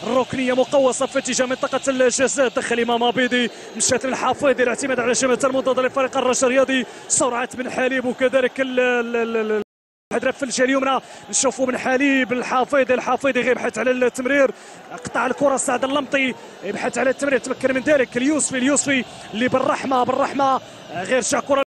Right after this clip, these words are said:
فائدة مالي، فائدة اللاعب إبراهيم باكايوكو، ومرة أخرى للحارس محمد أمين البرقاتي.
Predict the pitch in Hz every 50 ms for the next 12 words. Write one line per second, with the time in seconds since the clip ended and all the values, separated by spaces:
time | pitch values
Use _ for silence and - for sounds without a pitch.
0 | _ _ _ _ _ _ - 277 269 254 233 254 240 - 285 277 254 240 - 269
1 | 240 254 247 - - 269 247 247 269 254 226 254 247 254 254 247 254 269 262 247
2 | 262 247 180 277 262 - 254 254 254 254 - - 302 277 247 - - - - -
3 | - 180 196 226 254 269 254 254 247 233 - 277 254 - 302 - - 254 254 247
4 | 254 247 247 - - 277 254 254 247 247 - 254 247 - - 247 254 247 240 233
5 | 233 226 233 226 226 208 208 196 - - - - 202 -